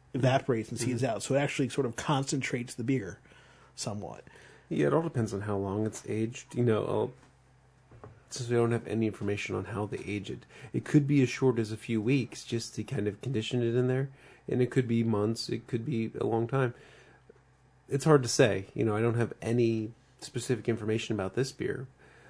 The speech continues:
Speaker 2: I would wager that this is kind of a, a shorter aged, um, maturation on here, and, and they might use a barrel broker and use fresh barrels regularly. So Angel Share is not gonna be a big deal like,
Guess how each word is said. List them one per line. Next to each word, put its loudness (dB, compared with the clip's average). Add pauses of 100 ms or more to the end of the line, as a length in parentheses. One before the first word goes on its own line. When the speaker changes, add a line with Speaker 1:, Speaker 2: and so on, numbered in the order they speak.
(200)
Speaker 2:
I -4
would 4 (680)
wager 2
that -2
this -2
is -6
kind -2
of -4
a, -2
a -6
shorter 0
aged, -4 (640)
um, -4 (560)
maturation 0
on 0
here, 2
and, 0
and -2
they 2
might -2
use -6
a -6
barrel 0
broker -2
and -4
use -6
fresh -6
barrels -4
regularly. -2 (340)
So 0 (140)
Angel 4
Share -2
is -4
not -2
gonna -4
be -4
a -2
big -4
deal 0
like, -6